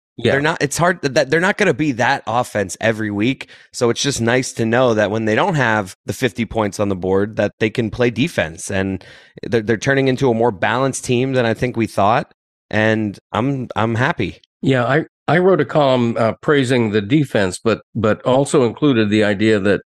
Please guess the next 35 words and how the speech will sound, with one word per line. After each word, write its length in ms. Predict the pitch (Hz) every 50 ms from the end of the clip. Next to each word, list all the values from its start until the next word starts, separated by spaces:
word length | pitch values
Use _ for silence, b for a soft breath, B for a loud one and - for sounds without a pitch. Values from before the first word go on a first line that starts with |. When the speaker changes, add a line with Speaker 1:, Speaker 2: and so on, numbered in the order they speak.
| _ -
Speaker 1:
the, 200 | - 131 127 -
the 140 | 143 131 143
only 180 | 190 226 226 190
reason 320 | 190 196 180 165 147 123
they 120 | 123 135
didn't 200 | 160 170 131 120
score 300 | - - - 165 131 110
a 80 | 98 -
ton 320 | - - 165 147 127 120 113
was 140 | 107 104 92
because 540 | 107 120 - - 127 113 104 104 104 - - _
of 260 | - 120 117 104 92 98 - _ _ -
essentially 460 | - - 156 135 - - 147 113 98
three 260 | - - 143 139 123
turnovers 680 | - - 147 135 123 117 107 101 87 85 104 101 95 101
and, 220 | 90 110 107 107 -
and 200 | 113 104 101 104
missing 400 | 117 120 - - 120 104 98 104
one 220 | 117 117 113 110 -
fourth 280 | - 131 117 104 -
and 140 | 117 107 101
one 200 | 101 104 104 101
from 180 | - - 113 107
the 80 | 98 95
Vegas 400 | 87 104 107 101 98 95 - -
three. 340 | - - 143 139 127 - 127 - _ _ -
Um, 400 | 170 120 107 101 101 98 - - - _ _ _ -
Tua 280 | - - 202 196 185 185
threw 220 | - - 156 139
for 140 | - - 113
three 260 | - - 180 175 160
hundred 200 | 165 160 151 139
and 100 | 127 110
twenty-five 560 | - - 135 131 127 123 - 127 120 117 101 110
yards. 460 | 117 113 110 113 117 110 113 -